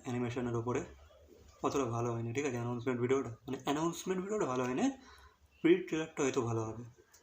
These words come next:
but অ্যানাউন্সমেন্ট, উম, অতটা ভালো লাগছে না। বাকি প্রি ট্রেলারটার আশায় আছি, দেখি কেমন হয়। বাকি দেব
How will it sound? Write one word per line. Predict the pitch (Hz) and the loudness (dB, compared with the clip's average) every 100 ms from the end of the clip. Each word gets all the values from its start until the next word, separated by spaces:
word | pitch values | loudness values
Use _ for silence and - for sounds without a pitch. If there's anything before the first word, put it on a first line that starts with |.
| _ - | _ -2
but | |
অ্যানাউন্সমেন্ট, | 117 123 147 - 156 151 139 - - 135 | -2 0 -4 -4 -4 -4 -10 -14 -10 -8
উম, | 131 127 131 - - - - - - | -6 -8 -12 -20 -20 -20 -20 -20 -8
অতটা | 135 131 | -6 -4
ভালো | 120 117 | -2 -2
লাগছে | 117 110 185 | -2 -6 -10
না। | 185 _ _ - _ - - - - - - | -12 _ _ -20 _ -20 -20 -20 -20 -20 -4
বাকি | 123 120 151 - | -2 -2 -4 -8
প্রি | - 165 | 0 0
ট্রেলারটার | 170 - - 147 147 - 139 | 0 -12 0 2 2 2 0
আশায় | 123 143 139 | 2 2 2
আছি, | 139 170 143 | 0 -2 0
দেখি | 120 127 | 0 0
কেমন | 123 123 120 | -2 -2 -4
হয়। | 90 - - - _ _ _ - - | -6 -8 -20 -20 _ _ _ -14 -2
বাকি | 165 | 0
দেব | 135 139 | 2 4